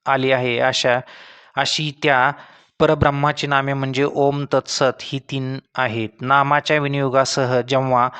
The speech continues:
सात्विक कर्म आचरले जाते, तेव्हा ते कैवल्याचा घरचा चाकर ब-, करते. ते नाम कसे घ्यावे याचे प-, मर्म मात्र ज्ञात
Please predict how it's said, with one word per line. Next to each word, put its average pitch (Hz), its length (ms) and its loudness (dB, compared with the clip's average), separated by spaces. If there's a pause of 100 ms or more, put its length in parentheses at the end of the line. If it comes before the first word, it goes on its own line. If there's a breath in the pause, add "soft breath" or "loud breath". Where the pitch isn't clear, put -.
(160 loud breath)
सात्विक 147 540 0
कर्म 139 240 0
आचरले 135 380 0
जाते, 127 300 0
तेव्हा 135 400 0
ते 131 80 0
कैवल्याचा 135 800 2
घरचा 127 420 0
चाकर 123 380 0
ब-, 120 100 -2
करते. 110 560 -6 (420 loud breath)
ते 143 120 0
नाम 147 260 2
कसे 151 340 0
घ्यावे 127 420 0
याचे 135 300 0
प-, 139 120 -4
मर्म 143 400 0
मात्र 131 540 0
ज्ञात 127 300 -2